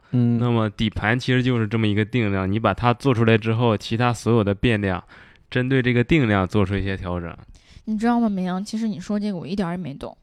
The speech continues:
Speaker 2: 举一个很简单的例子，比如说就是，呃，你拿这个建筑学这种各种高楼来举例。
Speaker 3: 嗯。
Speaker 2: 呃，你一栋高楼，你可以拿它盖学校。
Speaker 3: 啊。
Speaker 2: 嗯，你还可以拿它盖医院，它有很多用处。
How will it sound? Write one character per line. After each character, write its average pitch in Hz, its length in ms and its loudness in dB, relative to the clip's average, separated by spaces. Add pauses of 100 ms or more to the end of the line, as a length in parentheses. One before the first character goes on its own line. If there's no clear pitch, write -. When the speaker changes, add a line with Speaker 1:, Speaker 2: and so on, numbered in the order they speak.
Speaker 2:
举 92 180 -10
一 98 80 -6
个 117 80 -10
很 113 140 -10
简 107 160 -6
单 98 80 -4 (100)
的 120 60 -4
例 113 120 -6
子， 92 140 -12
比 95 160 -16
如 95 160 -8
说 113 180 -6
就 110 200 -6
是， 101 280 -10 (580)
呃， 98 800 -8 (120)
你 117 160 -12
拿 107 180 -6
这 123 160 -14
个 123 60 -12
建 139 200 -10
筑 117 80 -10
学 110 200 -12
这 123 100 -16
种 98 200 -20 (240)
各 131 120 -18
种 101 160 -16
高 117 160 -10
楼 107 320 -8
来 101 160 -10
举 101 160 -12
例。 98 240 0 (120)
Speaker 3:
嗯。 226 300 0 (420)
Speaker 2:
呃， 110 300 -10
你 107 300 -6
一 120 40 -2
栋 147 240 0
高 147 200 4
楼， 123 140 4
你 135 140 -2
可 139 140 -8
以 104 80 -6
拿 98 240 -10
它 110 380 -8
盖 117 180 -4
学 104 180 -10
校。 120 220 -6 (200)
Speaker 3:
啊。 214 400 2
Speaker 2:
嗯， 98 220 -8
你 98 120 -10
还 113 100 -6
可 123 140 -10
以 117 60 -4
拿 101 200 -10
它 107 80 -8
盖 110 180 -6
医 101 140 -6
院， 110 300 -8
它 131 120 -6
有 147 80 -2
很 101 240 -6
多 117 160 -2
用 135 240 -2
处。 - 220 -16